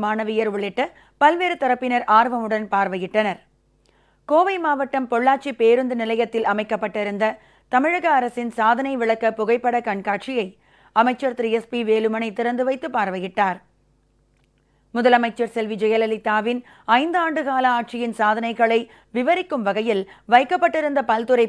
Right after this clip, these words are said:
புகைப்படங்களை பொதுமக்கள் ஆர்வமுடன் பார்வையிட்டனர். வேலூர் மாவட்டம் திருப்பத்தூர் நகராட்சி பேருந்து நிலையத்தில் அமைக்கப்பட்டிருந்த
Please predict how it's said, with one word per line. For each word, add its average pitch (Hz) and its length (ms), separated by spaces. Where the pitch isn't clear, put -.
புகைப்படங்களை 220 680
பொதுமக்கள் 302 500
ஆர்வமுடன் 226 580
பார்வையிட்டனர். 196 680
வேலூர் 220 380
மாவட்டம் 214 480
திருப்பத்தூர் 247 540
நகராட்சி 233 500
பேருந்து 233 380
நிலையத்தில் 226 440
அமைக்கப்பட்டிருந்த 214 760